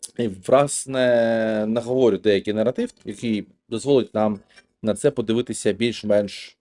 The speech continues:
неупереджено і, я б сказав, навіть нейтрально. Справа вся в тому, що вся ця історія з, з намаганнями Дональда Трампа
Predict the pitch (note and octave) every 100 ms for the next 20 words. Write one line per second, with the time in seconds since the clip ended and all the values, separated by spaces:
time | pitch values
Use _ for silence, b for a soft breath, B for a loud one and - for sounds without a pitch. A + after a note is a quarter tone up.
0 | _ - A#2 - A2 A#2 G2+ G2+ F#2+ F#2
1 | - G2+ G2 F#2 - - G2 - A2 F#2
2 | G2+ F#2 G#2 G2 F#2+ - - _ b b
3 | b _ - F2+ - C#3+ C3+ D3 - E4+
4 | C#4 - C#3+ - B2+ A#2 A#2 - C3+ A#2+
5 | G#2+ G2 - - G#2+ G#2 G#2 G2+ G2+ G2+
6 | G2 G2 _ _ _ _ - - C3 C#3
7 | C3+ B2+ G#2 G2 G2 F#2+ G#2+ G#2+ G#2+ G#2+
8 | G2+ F2+ - G#3+